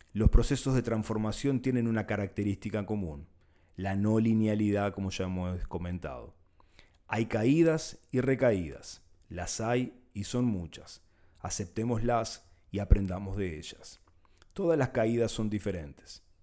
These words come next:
Es como ver una película repetidas veces. Es lo mismo, pero siempre vemos algo diferente. Trabajar en la aceptación. Para hacer cambios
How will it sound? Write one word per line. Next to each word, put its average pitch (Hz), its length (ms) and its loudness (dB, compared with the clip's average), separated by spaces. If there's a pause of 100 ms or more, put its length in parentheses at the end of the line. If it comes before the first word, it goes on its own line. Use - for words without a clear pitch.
Es - 100 -8
como 107 260 -2
ver 113 160 2
una 110 200 -4
película 110 460 0
repetidas 98 560 -6
veces. - 500 -4 (320)
Es 127 120 -2
lo 131 120 2
mismo, 87 380 -2 (360)
pero 113 180 0
siempre 110 340 4
vemos 101 360 -2
algo 92 200 -6
diferente. 78 640 -10 (640)
Trabajar 117 500 0
en 127 120 2
la 120 60 2
aceptación. 107 840 -2 (600)
Para 101 200 -4
hacer 135 320 -2
cambios 139 640 0